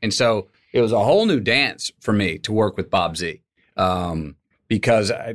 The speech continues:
I was now working with the production, working with the camera moves, working with cranes, working with different marks like I'd never done before.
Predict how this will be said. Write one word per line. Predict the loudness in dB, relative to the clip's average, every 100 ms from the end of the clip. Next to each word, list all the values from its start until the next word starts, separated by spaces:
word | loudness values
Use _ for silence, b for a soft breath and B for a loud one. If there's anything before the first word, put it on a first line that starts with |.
| -6
I | -4
was | 0
now | 2
working | 2 2 0 0 0
with | -2 -6 _ _ _ _ _ _ _ _
the | -4
production, | 0 0 2 0 0 -6 -4
working | 0 0 0 0 2
with | 0
the | -6
camera | -4 0 0
moves, | -2 -4 0
working | 0 0 0 0
with | 0
cranes, | -2 0 0 0 -2
working | 0 0 2
with | 0 2
different | -2 -2 0
marks | 2 2 2 -4 -6
like | -4
I'd | -4 -2
never | -4 -4
done | -6
before. | -8 -10 -12 -12